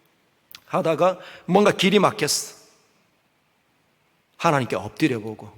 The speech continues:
하나님 지혜를 구해보고, "하나님,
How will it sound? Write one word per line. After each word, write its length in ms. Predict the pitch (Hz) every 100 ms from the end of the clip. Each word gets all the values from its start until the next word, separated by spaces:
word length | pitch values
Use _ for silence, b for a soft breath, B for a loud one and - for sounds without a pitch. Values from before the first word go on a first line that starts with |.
| _ _ _ _ _
하나님 340 | - 135 123 104
지혜를 420 | - 147 135 110
구해보고, 640 | 117 120 110 101 110 113 _ _ _ b b b b b
"하나님, 580 | 156 147 143 143 156